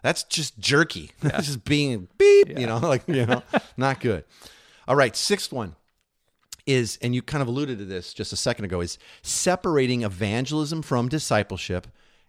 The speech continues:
Speaker 1: and discipleship from evangelism.
Speaker 2: Hmm.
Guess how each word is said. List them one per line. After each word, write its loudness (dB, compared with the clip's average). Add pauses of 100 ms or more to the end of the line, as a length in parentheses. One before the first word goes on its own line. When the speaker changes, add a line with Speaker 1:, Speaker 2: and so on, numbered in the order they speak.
(140)
Speaker 1:
and -2
discipleship -2
from -4
evangelism. -6 (720)
Speaker 2:
Hmm. -10